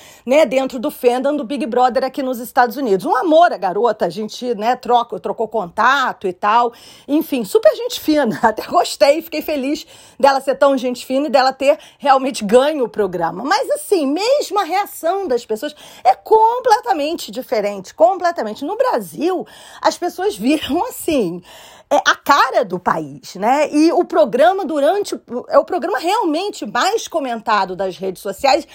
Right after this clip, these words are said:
mas disparado, né?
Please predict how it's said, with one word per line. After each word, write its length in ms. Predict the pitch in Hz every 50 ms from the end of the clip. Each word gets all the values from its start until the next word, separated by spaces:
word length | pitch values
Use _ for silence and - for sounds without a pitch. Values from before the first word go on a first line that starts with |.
| - - - -
mas 200 | 539 659 554 247
disparado, 1300 | 185 170 - 415 622 571 - - - - - - - 247 214 - 240 294 320 302 240 185 160 165 160 170 160
né? 420 | 156 175 185 190 202 233 247 240